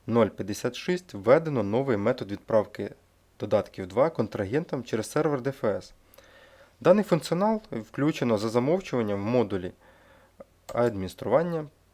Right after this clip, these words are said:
параметри системи, документообіг. Якщо галочка у нас відмічена, то, е, відправка виконується виключно через сервер Д Ф С. Якщо галочку прибрати, то відправка буде відбуватись за наступною схемою. Спочатку все ж таки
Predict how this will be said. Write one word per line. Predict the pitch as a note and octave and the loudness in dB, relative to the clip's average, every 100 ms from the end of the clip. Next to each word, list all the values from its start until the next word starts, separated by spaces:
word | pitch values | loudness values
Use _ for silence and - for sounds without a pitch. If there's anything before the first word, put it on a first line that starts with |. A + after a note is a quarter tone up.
| _ | _
параметри | - - B2 G2+ - G2+ | -2 4 4 4 -4 -10
системи, | - G2 - - C#3+ D#3 D#3 _ _ _ _ _ _ _ _ _ | -10 -14 -6 -2 -2 -4 -12 _ _ _ _ _ _ _ _ _
документообіг. | - G2+ - G#2+ C3+ C3+ A2+ - G2+ F2+ F2+ _ _ _ _ _ - - - _ _ _ _ - | -12 -8 -2 0 0 -2 -10 -8 -8 -8 -14 _ _ _ _ _ -20 -20 -20 _ _ _ _ -8
Якщо | - C3 - B2 | -4 -4 0 0
галочка | A2+ A2 G2 - G2+ | 4 4 2 -4 -4
у | |
нас | G2+ G2 - - - | -2 -4 -6 -14 -18
відмічена, | A#2+ A2 G#2+ F#2+ F#2 - B2+ F3+ - _ _ _ _ _ _ _ | -10 -8 -4 -4 -4 -4 -4 -6 -10 _ _ _ _ _ _ _
то, | C3+ C3 B2 - - _ _ | 2 4 2 -6 -20 _ _
е, | A2+ A2 A2+ A2+ | 0 2 4 2
відправка | A2+ - G3+ A3 D3 | 0 2 2 2 0
виконується | A#2 - G3+ C3 B2 | -2 0 0 0 -2
виключно | E3+ F3+ - | -2 -2 -2
через | A#2+ B2+ A#2 | -2 -2 0
сервер | - C3+ C3 | 2 2 0
Д | G#2+ | -4
Ф | A2+ G#2 | -4 -2
С. | F#2 - | -4 -4
Якщо | A2 G2+ - | -12 -6 -4
галочку | A2 A2 G2 - | 0 0 -2 -10
прибрати, | F#2 - G2+ F#2+ F#2+ C3+ C#3+ - - _ | -10 -8 -4 -4 -4 -6 -10 -14 -20 _
то | - | -4
відправка | A2+ - C#3+ F3 - | -2 2 6 6 4
буде | A#2+ A#2+ B2+ | -2 0 -2
відбуватись | G#2+ G2+ A2 D3+ D3+ | -4 -2 2 2 0
за | A2+ | -4
наступною | B2 C#3 - A#2+ G#2+ | -2 -2 -4 -4 -2
схемою. | G2+ - G#2 F#2 F#2 | -6 -4 -4 -2 -6
Спочатку | - B2 C#3 C3 A#2 | -8 0 2 0 0
все | - | 0
ж | A#2+ - | 0 -4
таки | - - | -14 -16